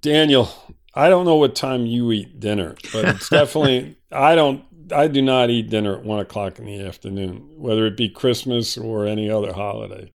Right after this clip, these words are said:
Speaker 2: I tell you what, I am making dinner this year. The
Speaker 1: <laughs>
Speaker 2: in-laws are coming here.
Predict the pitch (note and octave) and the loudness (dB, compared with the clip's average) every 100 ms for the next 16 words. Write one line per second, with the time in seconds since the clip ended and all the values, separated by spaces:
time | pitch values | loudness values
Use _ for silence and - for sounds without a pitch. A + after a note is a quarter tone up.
0 | - C#3+ C#3+ - E3 E3+ D3+ D3+ C3+ - | -4 -2 0 6 8 8 8 8 6 2
1 | C#3+ D#3 F3 D3+ C#3+ C#3 D3 F3 D#3+ E3 | 4 6 6 6 4 2 2 2 0 2
2 | E3 E3+ E3 E3 - D#3+ D#3 D#3+ D#3 C#3 | 4 4 4 2 4 6 6 6 4 2
3 | E3+ D#3 D#3 D#3 D3+ C#3 B2+ D#3 D3 C3+ | 2 2 6 6 6 4 2 2 4 2
4 | B2+ A#2+ D3+ D#3 D#3 D#3 D#3+ | 0 2 4 6 6 6 2